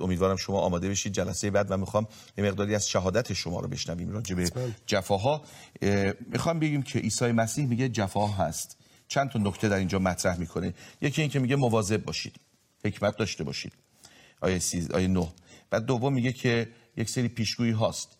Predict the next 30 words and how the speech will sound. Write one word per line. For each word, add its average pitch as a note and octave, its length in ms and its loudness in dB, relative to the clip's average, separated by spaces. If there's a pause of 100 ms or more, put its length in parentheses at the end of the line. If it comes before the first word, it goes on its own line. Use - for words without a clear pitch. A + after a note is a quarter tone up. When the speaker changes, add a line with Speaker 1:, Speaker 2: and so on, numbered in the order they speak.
(140)
Speaker 1:
شما G#2 280 2
رو G#2 120 4
به، F#2+ 400 2 (680)
اه، F2+ 240 2
کنائس، F#2+ 560 0
به F#2 180 0
محاک-، F2+ 460 0
برای F2+ 180 2
محاکمه F#2+ 460 0
میبرن، A#2 500 4
به F2 80 -6
کنائس، E2+ 400 -6
در F2 120 2
کنائس F2+ 320 -2
شلاق F#2 440 0
میزنن، A2 520 2 (320)
به G#2+ 80 0
خاطر G2+ 280 0
اسم G2 240 0
من G2 120 2
در F#2+ 120 2
حضور F2+ 280 -2
پادشاهان F#2 560 0
میبرنتون، B2 640 0 (260)
ولی A#2+ 120 2
اونجا A#2 260 2
یه A#2 100 2
وظیفه F2+ 440 -2
دارید - 240 -8
که G2+ 320 2